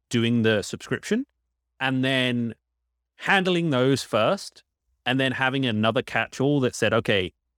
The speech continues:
after all these ten things or five things or six things are handled, what happens when someone cancels?' And then handling those." So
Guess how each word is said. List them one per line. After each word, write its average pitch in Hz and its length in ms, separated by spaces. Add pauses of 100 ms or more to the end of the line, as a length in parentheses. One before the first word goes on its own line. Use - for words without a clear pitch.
(120)
after 156 220
all 151 180
these 131 200
ten 127 200
things 113 240
or 104 140
five 113 320
things 107 320
or 98 80
six - 240
things 113 180
are 92 80
handled, 98 460 (480)
what 160 160
happens 165 260
when 127 120
someone 117 240
cancels?' - 640 (880)
And 135 120
then 139 140
handling 127 440
those." 117 460 (280)
So 151 340